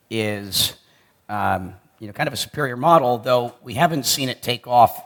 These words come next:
you know, in, in, with an exponential sort of curve. And the reason for that is that it's voluntary. You know, working on open source projects means that you're volunteering your time either 'cause you want some social credit or you,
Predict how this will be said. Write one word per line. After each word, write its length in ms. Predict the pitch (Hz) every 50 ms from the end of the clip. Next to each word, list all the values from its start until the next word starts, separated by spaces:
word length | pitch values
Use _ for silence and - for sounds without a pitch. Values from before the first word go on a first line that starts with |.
| - _ _ _
you 100 | - 117
know, 240 | 110 107 104 104 104 -
in, 180 | - 120 110 - -
in, 180 | - 113 110 -
with 160 | - 117 107
an 60 | 117 113
exponential 720 | 117 120 - - - - 120 110 110 107 - - 110 101
sort 200 | - - 113 95
of 140 | 92 - -
curve. 600 | - - 151 139 123 117 107 101 92 90 - - _ _ - - - - - _ -
And 120 | 131 127 131
the 80 | 131
reason 380 | 127 143 165 170 143 - 143 123
for 300 | - - - 147 147 143
that 180 | 127 120 113 113
is 140 | 110 107
that 100 | - 113
it's 120 | 107 - -
voluntary. 1080 | - - - 123 127 127 123 120 117 110 98 - - 113 101 92 78 76 71 - 87 - _ _ - - _ _ -
You 80 | - 117
know, 80 | 110
working 340 | 110 131 147 139 - 156 139
on 120 | 123 123
open 260 | 123 139 135 - 131 123
source 260 | - - 123 117 -
projects 560 | _ - 156 139 139 123 120 123 113 - -
means 200 | 123 117 107 -
that 80 | 98 92
you're 100 | 110 101
volunteering 1000 | 95 107 135 131 131 139 143 143 135 123 110 - - 139 135 131 127 120 120 113
your 140 | 110 110
time 500 | - - - 160 156 151 151 143 139 135
either 320 | 107 110 117 113 110 117 113
'cause 220 | - - 113 101 113
you 60 | 110
want 220 | 110 107 110 104
some 160 | - - 104
social 380 | - - 117 110 101 - - 101
credit 380 | _ - - 151 143 135 135 131
or 300 | 117 113 110 104 104 104
you, 300 | 101 104 107 104 101